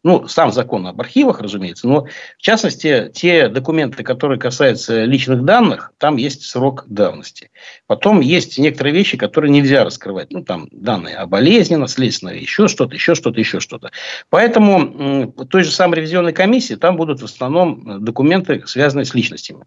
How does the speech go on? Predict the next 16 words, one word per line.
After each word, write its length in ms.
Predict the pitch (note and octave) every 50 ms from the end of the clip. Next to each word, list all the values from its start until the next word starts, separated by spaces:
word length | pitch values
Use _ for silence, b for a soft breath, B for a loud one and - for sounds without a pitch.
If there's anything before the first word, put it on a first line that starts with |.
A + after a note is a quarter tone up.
| _
Ну, 260 | - D#3+ G3+ G#3+ C#3+ - -
и 320 | - C3+ C#3 C3 A2+ - B B B B B B _
кто-то, 880 | - - G3+ A3+ A3 D3+ B2+ A2+ G#2 G2 F#2 F2+ F2 E2+ E2 - - -
ну, 180 | - C3+ F3+ G#3
может 320 | C#3 B2 D#3+ F3+ E3 C#3
быть, 300 | B2+ A2 - - - - - _
потомки 460 | _ - A2 - E3+ F#3 G3 F#3 - B2
уже 240 | G#2+ F#2+ F#2+ G#2+
не 240 | A2+ C3 C#3+ C3+ B2+
желают, 640 | G#2+ G#2 A#2+ B2 B2+ D3 E3+ F#3 F3+ E3+ D3+ C3 -
там, 180 | - - G#2+ F#2+
чтобы 480 | - - - G2+ F#2 E2+ - - - E2+
вот 280 | F2+ F2 E2+ - - -
их, 220 | A2+ - - -
там, 500 | - - - - G1+ - - - - _
родители, 580 | - G2 F#2+ G#2+ C#3+ - - - G#2 G#2 G2 B